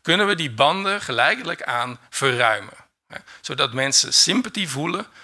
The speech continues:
met diegenen die wat verder van hen afstaan. Want als dat zo is, dan is het geen getouwtrek met betrekking tot het geluk. Ja. Jouw geluk ten koste van het mijne. En je ziet dat bij Singer, hè, dus no, no cost.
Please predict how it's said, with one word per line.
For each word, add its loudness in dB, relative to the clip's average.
met -2
diegenen -4
die -12
wat -4
verder 0
van -10
hen -6
afstaan. -4
Want 0
als 6
dat 4
zo 2
is, 0
dan 0
is 4
het 0
geen 2
getouwtrek -2
met -8
betrekking -6
tot -10
het -8
geluk. -14
Ja. -12
Jouw 4
geluk -4
ten -6
koste -2
van -6
het -6
mijne. -2
En -8
je -4
ziet 0
dat -8
bij -2
Singer, 0
hè, -4
dus -8
no, 0
no 0
cost. 0